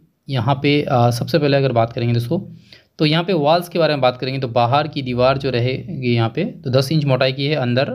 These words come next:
पाँच इंच, तो वॉल हाइट दस फीट हम लेते हैं। उसके बाद देख सकते हैं पूरा पार्टीशंस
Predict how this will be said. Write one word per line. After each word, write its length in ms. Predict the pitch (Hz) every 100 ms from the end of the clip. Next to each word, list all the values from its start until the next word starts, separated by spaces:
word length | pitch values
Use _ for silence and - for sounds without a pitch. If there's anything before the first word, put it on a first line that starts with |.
| - -
पाँच 220 | 123 120
इंच, 180 | - -
तो 100 | 143
वॉल 160 | 123 135
हाइट 200 | 143 123
दस 220 | 120 -
फीट 160 | 160 -
हम 160 | 131
लेते 200 | 113 117
हैं। 380 | 123 175 - - - _ _ - - - - _
उसके 140 | - 190
बाद 140 | 196
देख 120 | 180
सकते 220 | 175 170 185
हैं 60 |
पूरा 140 | 165 160
पार्टीशंस 580 | 160 135 143 175 165